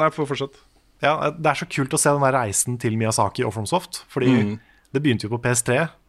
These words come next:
Speaker 2: med et sånt rart lite nisjespill som var vanskelig, som ingen, som folk liksom ikke visste om de likte. Demon's Souls. Og så har det bare vokst og vokst og vokst, og så vinner de fuckings, eh, Game of the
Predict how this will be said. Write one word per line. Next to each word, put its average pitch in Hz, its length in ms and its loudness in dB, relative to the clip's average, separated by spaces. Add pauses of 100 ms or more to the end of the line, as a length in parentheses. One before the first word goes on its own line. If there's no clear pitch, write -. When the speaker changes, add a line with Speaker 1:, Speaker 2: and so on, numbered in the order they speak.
(120)
Speaker 2:
med 120 160 2
et 123 60 -2
sånt 120 200 -4
rart 107 280 2
lite 117 240 -8
nisjespill 127 560 -2
som 139 120 -6
var 120 120 4
vanskelig, 113 340 0
som 131 140 -2
ingen, 110 180 -4
som 120 180 -6
folk 113 220 -4 (180)
liksom 113 520 -6
ikke 117 200 -6
visste 113 120 -4
om 98 80 -8
de 113 80 -2
likte. 151 320 -2 (840)
Demon's 113 220 0
Souls. 165 280 0 (880)
Og 113 60 -2
så 139 120 2
har 139 80 6
det 139 80 0
bare 127 160 2
vokst - 320 -4
og 123 80 2
vokst - 160 -6
og 123 80 -2
vokst, - 260 -4
og 131 60 -2
så 127 160 0
vinner 98 240 -2
de 127 80 2
fuckings, 113 580 -4
eh, 113 220 0
Game 101 240 -2
of 104 80 -4
the 107 80 0